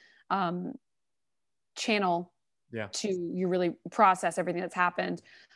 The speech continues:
Speaker 1: Um, but I wanna say, as in just my personal development,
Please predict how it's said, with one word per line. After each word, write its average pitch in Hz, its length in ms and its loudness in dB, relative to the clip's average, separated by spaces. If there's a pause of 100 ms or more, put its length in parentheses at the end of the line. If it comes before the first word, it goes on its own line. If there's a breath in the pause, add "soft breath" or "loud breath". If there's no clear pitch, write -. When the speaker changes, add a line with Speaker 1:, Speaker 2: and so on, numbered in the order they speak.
(160 soft breath)
Speaker 1:
Um, 196 240 8
but 196 120 8
I 190 60 8
wanna 196 240 2
say, 226 460 2
as 190 560 4 (180)
in 214 120 2
just 196 140 0
my 190 120 2
personal 202 420 -2
development, 190 720 2